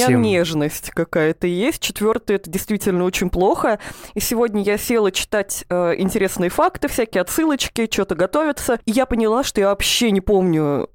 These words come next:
Speaker 2: что было в четвёртой части. Я такая: «Чё там вообще было?» А, откатила свои заметки вот эти все и такая: «А, да, там же к-, кроме плохого три дэ было ещё что-то, какие-то плохие смерти».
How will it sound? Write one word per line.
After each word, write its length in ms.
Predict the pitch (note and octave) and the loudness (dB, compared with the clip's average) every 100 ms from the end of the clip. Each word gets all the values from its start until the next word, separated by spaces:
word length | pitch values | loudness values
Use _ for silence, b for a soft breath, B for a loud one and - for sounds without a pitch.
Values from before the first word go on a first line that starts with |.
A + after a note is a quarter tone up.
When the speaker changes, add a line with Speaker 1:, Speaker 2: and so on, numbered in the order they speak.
| _ | _
Speaker 2:
что 180 | - G#3+ | -2 0
было 240 | F#3+ G3 F#3 | 2 2 0
в 40 | |
четвёртой 400 | - - E3+ - | -2 -2 -2 -2
части. 540 | D#3+ E3+ D3 - C3+ - F#3 | -2 0 0 -4 -6 -4 -4
Я 100 | F#3+ | -2
такая: 320 | F#3 - D#3+ | -2 0 0
«Чё 380 | - - G#3+ G3+ | 0 0 2 2
там 160 | G3+ | 2
вообще 260 | G3+ - A#3 | 0 0 0
было?» 400 | G#3 A3+ D#3+ - | 2 2 2 0
А, 500 | - F#3 F3+ F3+ - | 0 2 4 2 2
откатила 640 | G3 - A3+ C4 B3 G#3 G#3 - | 0 0 -2 0 2 2 0 -8
свои 640 | - B3 A3+ A3 G#3 E3+ E3 | -6 0 2 2 2 2 2
заметки 600 | F#3 G3 G#3+ - - C#4 | 2 2 2 0 0 0
вот 200 | A3+ G3+ | 2 0
эти 180 | - | -2
все 380 | G3 - A3 F3+ | -4 -2 0 0
и 20 | |
такая: 340 | F3 F#3 G3 E3+ | 0 0 2 2
«А, 340 | C4+ D#4 C#4+ B3 | 4 4 4 2
да, 420 | G3+ D4 C4+ A#3+ | 2 2 4 2
там 220 | A#3 A3+ | 2 0
же 100 | A3+ | 0
к-, 200 | G#3+ A3+ | -2 -2
кроме 600 | G#3+ A#3+ A#3+ A#3 A3+ G#3+ | -2 0 0 2 2 0
плохого 480 | G#3+ A#3+ A#3 B3+ A3 | 0 -2 2 2 0
три 160 | A3+ A#3+ | 0 -2
дэ 240 | A3+ B3 | 2 0
было 260 | G#3+ A#3 A3 | 0 0 0
ещё 380 | A#3 - E4 C#4 | 0 0 0 0
что-то, 460 | - A3+ G3+ E3+ | 0 0 0 0
какие-то 560 | G3 F#3 G3+ F#3+ - G3+ | -2 -4 -4 -4 -2 -2
плохие 420 | G3+ G#3+ A#3 A3+ | -2 -2 0 -2
смерти». 640 | A3+ C4+ D4 A3+ - F#3 | 2 2 2 0 -2 -4